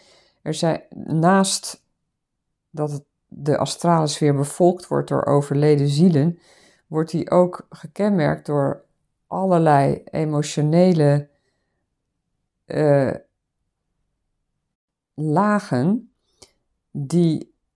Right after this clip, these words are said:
eigenlijk de collectieve aura zijn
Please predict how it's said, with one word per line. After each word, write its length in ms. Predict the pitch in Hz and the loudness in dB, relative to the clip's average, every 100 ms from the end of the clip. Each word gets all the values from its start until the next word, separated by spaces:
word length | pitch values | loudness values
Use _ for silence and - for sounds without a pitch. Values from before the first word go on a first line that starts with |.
| _ | _
eigenlijk 680 | 160 196 196 190 170 - - _ _ _ _ _ _ _ _ _ _ _ _ _ _ _ _ _ _ _ _ _ _ _ _ _ _ - | -4 -4 -2 0 0 -4 -20 _ _ _ _ _ _ _ _ _ _ _ _ _ _ _ _ _ _ _ _ _ _ _ _ _ _ -14
de 600 | 151 139 156 147 - - | -10 -2 0 0 -2 -6
collectieve 800 | - 180 165 - 220 208 - - | -2 0 0 0 -2 0 -2 -2
aura 520 | - 214 240 - 127 139 | -2 2 2 0 -2 -2
zijn 600 | 127 110 143 196 226 | -2 -2 -2 -2 -4